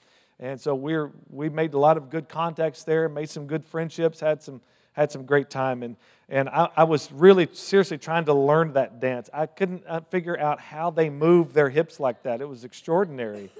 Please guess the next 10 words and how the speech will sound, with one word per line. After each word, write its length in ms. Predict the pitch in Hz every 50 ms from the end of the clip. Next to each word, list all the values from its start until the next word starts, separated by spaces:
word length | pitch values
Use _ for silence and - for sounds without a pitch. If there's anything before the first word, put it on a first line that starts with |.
| - _ _ _ _ _ _ -
And, 280 | 139 139 135 135 135 135
uh, 240 | 135 131 127 117 - - _ _ -
it's 160 | - 160 -
a, 60 | 170 160 160 170
it's 140 | 151 - -
a 180 | 147 143 139 127 - _ _ _ _ _
traditional 480 | - 160 156 151 165 160 - - 156
Ugandan 500 | 143 139 139 135 143 139 147 143 135 131
dance, 260 | 131 135 139 139 135 -
but, 240 | 131 131 127 131